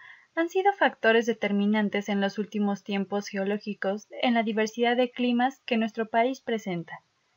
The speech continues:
y con ello, los distintos tipos de vegetación que en él se han desarrollado, como lo es el bosque tropical estacionalmente seco, el bosque tropical húmedo, el bosque mesófilo de montaña,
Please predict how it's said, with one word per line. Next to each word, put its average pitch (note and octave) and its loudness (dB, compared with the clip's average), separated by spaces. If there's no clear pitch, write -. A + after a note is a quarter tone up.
y G3+ -6
con G#3+ 0
ello, G#3+ 0
los A3+ 0
distintos C#4+ -4
tipos C4+ 0
de A#3 0
vegetación A3 -2
que A3+ 0
en G3+ 2
él G3 2
se G#3 -4
han G3 0
desarrollado, G#3 -2
como G3+ 4
lo G3 4
es A#3 2
el A3 2
bosque A3 -2
tropical G3 -2
estacionalmente F#3+ -4
seco, A3+ -2
el G3+ -2
bosque G#3+ 0
tropical F#3+ -2
húmedo, A#3 0
el B3 0
bosque D4+ 0
mesófilo A3 2
de G3 2
montaña, F#3 0